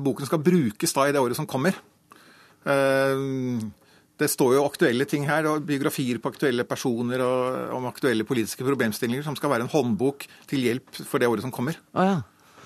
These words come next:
Speaker 2: Sånn at jeg skal sitte i tjue femten og se tilbake på det som skjedde i tjue fjorten?
Speaker 1: Ja, det må du gjøre.
Speaker 2: Ja, ja, det må
Speaker 1: Hvis du
Speaker 2: jeg.
Speaker 1: skal lage gode radioprogrammer, så må du vite litt om hva som skjedde i
Speaker 2: <laughs> Så må
Speaker 1: året
Speaker 2: jeg
Speaker 1: før.
Speaker 2: vite hva som skjedde. Men, eh, det er noen år hvor det ikke kom ut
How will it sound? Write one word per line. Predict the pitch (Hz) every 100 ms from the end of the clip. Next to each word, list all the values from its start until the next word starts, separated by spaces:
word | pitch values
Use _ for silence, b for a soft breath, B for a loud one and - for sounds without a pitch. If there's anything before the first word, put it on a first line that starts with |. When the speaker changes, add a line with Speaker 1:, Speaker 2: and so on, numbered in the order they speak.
| b
Speaker 2:
Sånn | - 208
at | 208
jeg | 196
skal | - 190
sitte | 208 180
i | 190
tjue | - - 233 170 160
femten | 175 135 156
og | 160
se | 165
tilbake | 151 165 147 131 -
på | 165
det | 156 139
som | 156 151
skjedde | 151 131
i | 143 156 147 - b b b b -
tjue | 180 156 156 160 147
fjorten? | 165 151
Speaker 1:
Ja, | 220 -
det | 110 123
må |
du | 214 262
gjøre. | 247 190 175 b b b
Speaker 2:
Ja, | 196 208 160 170
ja, | 196
det | 233
må | 285
Speaker 1:
Hvis | 262
du |
Speaker 2:
jeg. | 202
Speaker 1:
skal | 190
lage | 170 180
gode | 170 151
radioprogrammer, | 139 151 156 202
så | 226
må | 185
du | 220
vite | 202 247
litt | 180
om | 220
hva | 175
som | 226 202
skjedde | 208
i | 165
Speaker 2:
<laughs> | 185
Så |
må | 160
Speaker 1:
året | 202
Speaker 2:
jeg |
Speaker 1:
før. | 226 214
Speaker 2:
vite | 190 202 - - - -
hva | 190 190
som | 202
skjedde. | 202 160
Men, | 254 - B B -
eh, | 240 185 170 180
det | -
er | 240
noen | 262 202 214 190
år | 170 170
hvor | 202
det | 208
ikke | 196 190
kom | 214 151
ut | 123 147 147 -